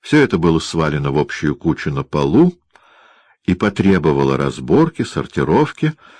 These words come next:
и распределения по местам, причем старичок, занимавшийся такой работой с огромным увлечением, проявил большую живость и распорядительность.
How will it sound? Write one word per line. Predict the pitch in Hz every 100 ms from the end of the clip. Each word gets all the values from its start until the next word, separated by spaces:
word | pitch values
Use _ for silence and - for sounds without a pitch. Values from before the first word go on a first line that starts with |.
| - _ _
и | 82
распределения | 85 - - 76 80 104 120 120
по | 120
местам, | 110 113 - 82 69
причем | 64 71 - 71
старичок, | - - 67 - 147 180 - -
занимавшийся | 90 98 90 82 73 - 71 -
такой | 71 78 - 76
работой | 73 73 80 71 73
с | -
огромным | 82 71 76 69 69 -
увлечением, | 78 82 85 85 69 67 65 - - - - _
проявил | 76 76 78 139 170 -
большую | 71 69 - 73 67
живость | 64 80 143 160 - - - -
и | 90
распорядительность. | 101 - - 107 104 78 - 67 60 - -